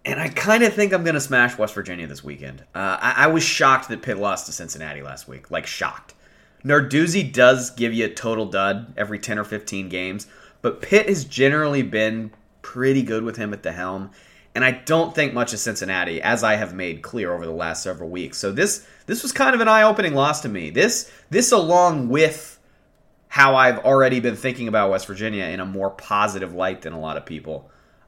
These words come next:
really made me think, "Yeah, this is a bet. This is definitely a bet for, for week three."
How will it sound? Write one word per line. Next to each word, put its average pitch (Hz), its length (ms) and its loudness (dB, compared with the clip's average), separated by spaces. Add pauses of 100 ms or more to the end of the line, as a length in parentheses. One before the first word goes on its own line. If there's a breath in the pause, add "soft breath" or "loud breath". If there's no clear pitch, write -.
really 175 600 2
made 139 340 4
me 123 200 0
think, 110 440 -6
"Yeah, 98 240 -2
this 92 200 -8
is 85 100 -12
a 85 60 -10
bet. 71 340 -10
This 110 180 -8
is 98 120 -10
definitely 85 400 -6
a 76 60 -10
bet 69 220 -12
for, 73 200 -18
for 82 180 -14
week 67 180 -12
three." - 240 -14